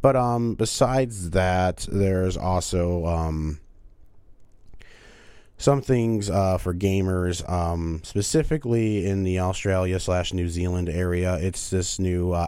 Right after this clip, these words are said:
Axe body spray and body wash that's, uh,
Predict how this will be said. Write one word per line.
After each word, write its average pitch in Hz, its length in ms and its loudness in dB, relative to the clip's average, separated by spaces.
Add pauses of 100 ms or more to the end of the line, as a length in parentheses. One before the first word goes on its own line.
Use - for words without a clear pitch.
Axe 90 320 -2
body 87 380 0
spray 87 640 0 (480)
and 87 240 0
body 87 300 2
wash 85 680 0
that's, 85 360 -2
uh, 85 340 0